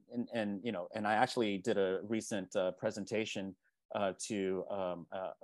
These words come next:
sort of a tech, uh, startup accelerator and said, "Look, earn, P R is earned, advertising is paid." That's basically the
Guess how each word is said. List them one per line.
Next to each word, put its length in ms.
sort 220
of 160
a 180
tech, 200
uh, 60
startup 480
accelerator 640
and 160
said, 240
"Look, 340
earn, 440
P 140
R 160
is 260
earned, 420
advertising 680
is 160
paid." 380
That's 360
basically 720
the 140